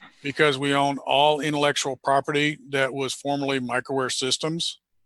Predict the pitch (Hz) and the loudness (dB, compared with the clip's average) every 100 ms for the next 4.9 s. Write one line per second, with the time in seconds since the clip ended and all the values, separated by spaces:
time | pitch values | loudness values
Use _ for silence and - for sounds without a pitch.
0 | _ _ - 135 131 127 131 135 127 123 | _ _ -2 0 0 -2 -2 0 0 2
1 | 135 147 175 _ _ _ _ _ _ _ | 2 2 -2 _ _ _ _ _ _ _
2 | _ _ _ _ - 139 - _ _ _ | _ _ _ _ 0 2 2 _ _ _
3 | _ _ _ - 135 147 208 202 156 151 | _ _ _ -20 -8 -2 2 4 4 4
4 | - 147 156 - - - 160 160 | 2 -2 -2 -2 -2 0 2 2